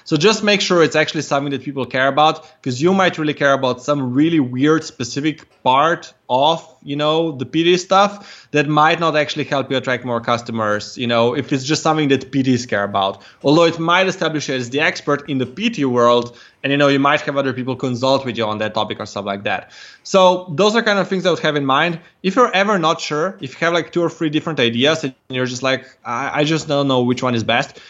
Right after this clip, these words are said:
you can always test it with your audience. It, I can, you know, you can do this on a, on a small scale.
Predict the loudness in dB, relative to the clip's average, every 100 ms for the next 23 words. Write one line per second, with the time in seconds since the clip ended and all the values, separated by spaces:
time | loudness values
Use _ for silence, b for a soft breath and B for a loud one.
0 | B 0 4 6 4 2 -2 -4 -2 2
1 | 2 0 -4 -12 -20 _ _ -10 -10 -10
2 | -12 -6 -4 -4 -4 0 2 2 2 2
3 | 2 2 2 4 2 2 -4 _ -4 -2
4 | 0 0 0 2 0 0